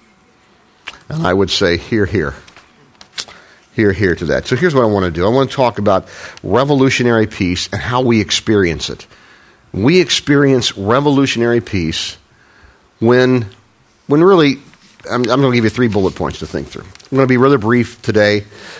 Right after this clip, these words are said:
Uh, we have a very, uh, because I need to, we're gonna have a, our fourth, our court, we do every fourth, every four times a year we do a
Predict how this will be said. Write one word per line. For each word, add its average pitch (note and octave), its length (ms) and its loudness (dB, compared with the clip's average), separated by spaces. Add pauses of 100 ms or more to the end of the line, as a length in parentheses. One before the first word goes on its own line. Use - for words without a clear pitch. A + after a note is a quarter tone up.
(120)
Uh, G2 60 2
we G#2 140 2
have G#2+ 120 2
a G2 60 -2
very, G2 400 2
uh, F2+ 500 -2
because F#2+ 280 -4
I F#2+ 100 2
need G2+ 180 0
to, F2+ 80 -2 (180)
we're G2 160 -4
gonna F#2+ 160 0
have E2+ 180 -4
a, - 40 -14
our F2+ 180 -2 (800)
fourth, - 760 0 (160)
our F#2 160 -2
court, B2 320 -2
we A#2+ 100 0
do A2+ 140 2
every A#2+ 200 2
fourth, - 360 -6
every A#2+ 360 0
four F3 320 0
times D3 240 2
a B2+ 40 2
year G#2 120 4
we F#2+ 100 -2
do F#2 120 -4
a F2 60 -8